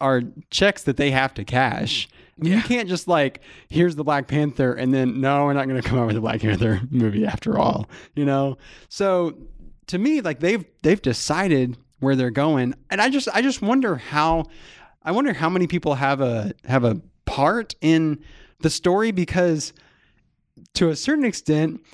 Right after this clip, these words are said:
Speaker 1: I think the continuity of it ha-, has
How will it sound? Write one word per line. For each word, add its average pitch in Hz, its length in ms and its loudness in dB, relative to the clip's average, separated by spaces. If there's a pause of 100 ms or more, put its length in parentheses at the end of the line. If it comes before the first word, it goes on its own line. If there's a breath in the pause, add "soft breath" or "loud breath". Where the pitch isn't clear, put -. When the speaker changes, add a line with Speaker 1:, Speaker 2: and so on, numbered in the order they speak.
(140 soft breath)
Speaker 1:
I 190 80 0
think 214 280 0
the 165 80 2
continuity 180 920 0
of 131 160 -4
it 131 280 -2 (480 soft breath)
ha-, - 220 -4
has 180 360 0